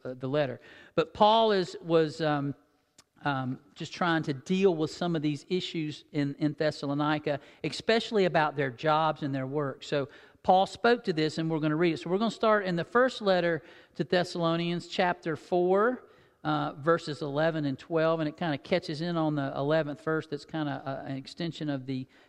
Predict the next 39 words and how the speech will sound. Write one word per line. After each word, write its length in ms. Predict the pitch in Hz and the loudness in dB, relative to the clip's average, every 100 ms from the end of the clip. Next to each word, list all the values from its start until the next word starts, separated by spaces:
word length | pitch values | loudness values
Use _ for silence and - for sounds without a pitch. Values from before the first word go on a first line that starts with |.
| _ | _
tenth 280 | - 196 - | -4 -2 -2
one. 200 | 139 131 | -6 -4
And 140 | 151 170 | -2 -2
listen 240 | 202 226 | -2 -2
to 60 | 208 | -2
what 200 | 180 - | -2 -2
Paul 240 | 160 147 | -4 -4
says 520 | - 151 135 127 - | -6 -6 -6 -8 -12
to 200 | - 135 | -12 -12
'em. 160 | 123 120 _ - - - | -10 -16 _ -20 -20 -4
He 140 | 190 | -2
says, 340 | 175 185 175 - - | 0 0 0 -4 -4
"And 460 | 196 208 202 190 - _ - | -2 0 2 0 -4 _ -8
to 140 | - | 0
make 380 | 190 190 233 269 | 2 4 4 2
it 140 | 277 240 | -4 0
your 180 | 226 | 0
ambition 640 | 214 202 175 190 190 190 185 | 2 2 4 4 4 0 -4
to 180 | - 165 | -2 -4
lead 480 | 151 165 175 170 170 | -2 -2 -2 -4 -6
a 100 | 139 | -10
quiet 600 | - - 165 160 156 156 | -8 -2 2 2 2 0
life, 480 | 147 139 120 113 - _ _ | 0 0 -2 -6 -14 _ _
you 140 | 160 175 | -6 -4
should 240 | - 160 | -2 0
mind 500 | 147 147 156 196 226 | 2 4 4 2 2
your 140 | 254 254 | 2 4
own 200 | 269 240 | 4 4
business 640 | 160 151 151 151 156 - _ _ _ - | 4 2 -2 -4 -4 -12 _ _ _ -4
and 160 | 139 | -2
work 300 | 135 151 160 | 2 0 2
with 140 | 185 185 | -2 0
your 140 | 196 | 0
hands, 380 | 180 156 147 139 | 0 0 -2 -4
just 220 | 147 - | -8 -6
as 100 | 190 | -6
we 140 | 208 | -4
told 420 | 208 - 202 180 139 | -4 0 0 0 -4
you, 220 | 131 | -6